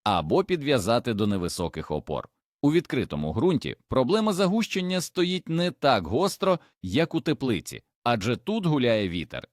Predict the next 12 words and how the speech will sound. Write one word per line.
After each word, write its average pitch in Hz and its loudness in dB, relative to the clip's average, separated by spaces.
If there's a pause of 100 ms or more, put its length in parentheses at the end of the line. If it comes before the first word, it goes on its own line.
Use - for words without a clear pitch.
(100)
і 123 2
сонце 175 -2
світить 120 -4
з 95 -4
усіх 92 -4
боків. 78 -8 (360)
Тому 101 0 (100)
багато 120 0
городників 135 0
у 143 0
відкритому 87 -2
ґрунті 170 -2